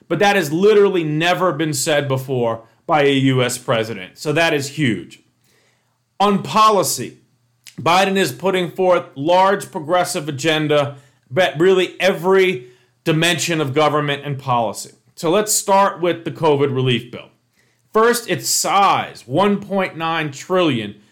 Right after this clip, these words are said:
shows that he isn't being cowed by the right wing or even the moderates in,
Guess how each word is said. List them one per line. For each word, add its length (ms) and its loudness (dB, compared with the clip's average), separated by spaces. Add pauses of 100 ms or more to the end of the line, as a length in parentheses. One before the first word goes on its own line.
(180)
shows 440 2
that 100 0
he 180 -2
isn't 300 2
being 300 -2
cowed 440 0
by 140 2
the 80 0
right 340 0
wing 380 -2 (160)
or 160 -4
even 320 0
the 80 0
moderates 580 0
in, 140 -10